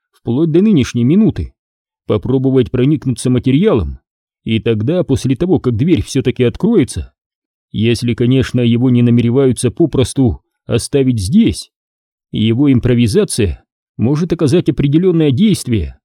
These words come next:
и иметь какой-то смысл. Например,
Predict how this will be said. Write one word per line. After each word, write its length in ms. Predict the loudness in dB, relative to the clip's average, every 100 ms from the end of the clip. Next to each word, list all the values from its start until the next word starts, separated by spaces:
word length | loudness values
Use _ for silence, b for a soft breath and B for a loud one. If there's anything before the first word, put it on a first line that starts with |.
| _ _ _
и 200 | 0 2
иметь 260 | 4 2 0
какой-то 460 | -2 2 2 2
смысл. 540 | 0 0 2 2 -2 -6 -10 _ _ _ _ _ _ _ _ _ _ -4
Например, 800 | 0 0 2 2 4 2 -2